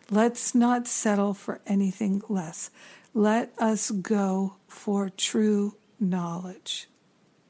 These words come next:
Yes, yes, yes.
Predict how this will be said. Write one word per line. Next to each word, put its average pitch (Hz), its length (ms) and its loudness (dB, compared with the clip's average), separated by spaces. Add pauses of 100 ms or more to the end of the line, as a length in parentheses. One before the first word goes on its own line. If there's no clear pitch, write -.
(380)
Yes, 190 680 -4 (240)
yes, 175 560 -6 (240)
yes. - 400 -16